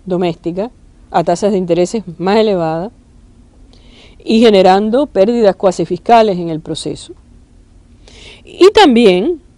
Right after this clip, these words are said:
también el proceso de esterilización a veces reenforza el problema. Es decir, crea un diferencial de tasas de intereses mayor todavía,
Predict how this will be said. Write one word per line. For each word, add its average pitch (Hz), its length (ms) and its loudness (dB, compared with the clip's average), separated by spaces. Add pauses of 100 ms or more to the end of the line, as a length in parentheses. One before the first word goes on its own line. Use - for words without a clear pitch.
(260)
también 208 600 0 (540)
el 202 220 2 (500)
proceso 320 560 4
de 254 120 6
esterilización 208 1000 0
a 196 60 -2
veces - 640 -4 (1600)
reenforza 208 840 2 (480)
el 185 160 -4
problema. 151 480 -8 (2250)
Es 185 200 -2
decir, 185 500 -2 (880)
crea 214 280 6
un 247 120 2
diferencial 196 640 0
de 196 100 2
tasas 214 280 -4
de 208 60 -4
intereses 196 400 -4
mayor 202 360 -4
todavía, 233 560 -2